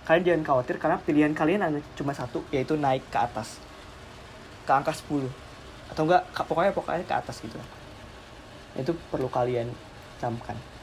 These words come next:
dan perlu, perlu kalian syukuri. Terus, tipsnya untuk, eh, menjadi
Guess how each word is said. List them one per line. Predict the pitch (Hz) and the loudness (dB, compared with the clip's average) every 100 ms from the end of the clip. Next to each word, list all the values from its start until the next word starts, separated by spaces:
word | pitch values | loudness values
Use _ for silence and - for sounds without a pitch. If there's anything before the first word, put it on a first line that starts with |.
| - | -4
dan | 135 131 | -2 0
perlu, | 135 135 - - | -2 -4 -8 -6
perlu | 131 | -4
kalian | 135 123 123 | -2 -4 -6
syukuri. | - - - - - - - - - - - - - | -8 -8 -8 -8 -16 -18 -18 -18 -18 -18 -16 -10 -4
Terus, | 254 143 147 - - - - - - - - - - - - - - - - - | 0 0 -2 -8 -14 -16 -16 -16 -16 -16 -16 -16 -16 -16 -16 -16 -16 -18 -16 -2
tipsnya | - 175 - - 196 214 214 | 2 2 0 -4 2 4 2
untuk, | 165 156 156 151 - - | 0 0 -2 -6 -8 -4
eh, | - 131 123 123 123 127 131 - - - - | 0 2 4 2 0 -4 -10 -16 -18 -12 -6
menjadi | 143 135 131 127 139 | -2 0 0 0 -4